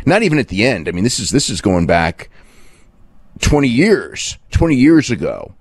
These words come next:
when Hogan was doing his comebacks, where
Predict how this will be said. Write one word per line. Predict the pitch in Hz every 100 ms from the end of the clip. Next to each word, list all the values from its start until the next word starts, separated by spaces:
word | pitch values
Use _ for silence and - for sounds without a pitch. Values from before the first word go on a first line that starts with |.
| _ _
when | - 92
Hogan | 92 87 90
was | 87 78
doing | 87 80
his | 73
comebacks, | - 69 65 67 67 - - - - - -
where | 101